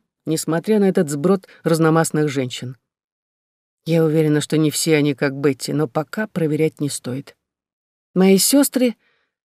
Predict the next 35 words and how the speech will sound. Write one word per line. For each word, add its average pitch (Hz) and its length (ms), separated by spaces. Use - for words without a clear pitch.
так - 220
себе 147 240
тыл. 139 280
И 165 100
если 165 240
эти 151 160
красотки - 640
пойдут 143 400
на 202 140
нас, 220 340
сестры 196 560
бухнутся 165 480
на 156 100
колени 208 500
и - 20
будут 160 300
молиться. 143 500
Так 147 180
себе 135 240
помощь. 135 440
«Сестры, 160 580
кто - 240
может 202 260
встать? - 420
Берите 214 400
под 214 200
руки 190 220
сидящих. 196 760
Мы 160 120
должны 165 360
выйти 185 240
на 165 180
свет 226 320
и 190 40
помолиться. 180 680